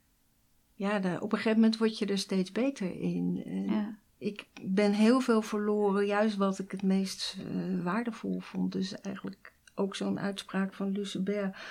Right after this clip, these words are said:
Speaker 1: "Alles van waarde is weerloos." Ja,
Speaker 2: Ja.
Speaker 1: dat is zo. Alleen, je hebt gelukkig wel een keuze om, eh, te besluiten, en dat heb ik na het overlijden van mijn man ook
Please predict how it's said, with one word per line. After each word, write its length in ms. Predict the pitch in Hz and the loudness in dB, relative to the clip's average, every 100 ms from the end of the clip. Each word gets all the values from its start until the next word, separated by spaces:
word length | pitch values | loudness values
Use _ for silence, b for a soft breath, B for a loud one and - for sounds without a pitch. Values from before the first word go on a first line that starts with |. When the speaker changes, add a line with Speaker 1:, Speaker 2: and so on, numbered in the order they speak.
| B B | B B
Speaker 1:
"Alles 320 | - 196 208 | 0 2 2
van 180 | - 202 | 2 2
waarde 400 | 196 202 202 196 | 4 2 2 2
is 140 | 185 180 | 0 0
weerloos." 760 | 190 220 233 202 180 180 185 | 2 4 4 4 2 2 0
Ja, 180 | 202 220 | 2 2
Speaker 2:
Ja. 100 | 196 | 4
Speaker 1:
dat 220 | 190 190 | 2 -2
is 140 | 240 - | -4 -4
zo. 280 | 247 196 - B B B B _ _ _ _ | -2 -2 -4 B B B B _ _ _ _
Alleen, 400 | 208 208 196 196 | 2 4 6 4
je 60 | 196 | 4
hebt 140 | 208 | 0
gelukkig 380 | - 202 202 220 | -2 0 0 -2
wel 360 | 202 214 202 - _ _ | 0 0 0 -6 _ _
een 180 | 202 196 | -2 0
keuze 520 | 214 220 233 208 208 - | 4 4 4 2 -2 -4
om, 460 | 190 202 202 - - | -4 -2 -2 -4 -6
eh, 280 | - 208 208 202 - _ _ _ | -6 -4 -6 -8 -14 _ _ _
te 80 | - | -4
besluiten, 600 | 202 190 214 208 214 214 | -2 0 2 4 4 2
en 80 | 196 | 2
dat 200 | 202 208 | 2 0
heb 160 | 220 202 | -2 -4
ik 200 | 196 - | -8 -4
na 80 | |
het 140 | 185 190 | -2 -2
overlijden 420 | 190 190 180 180 | -2 -2 -4 -4
van 120 | 185 | -4
mijn 160 | 175 175 | -2 0
man 220 | 185 190 | 2 0
ook 160 | 190 | -2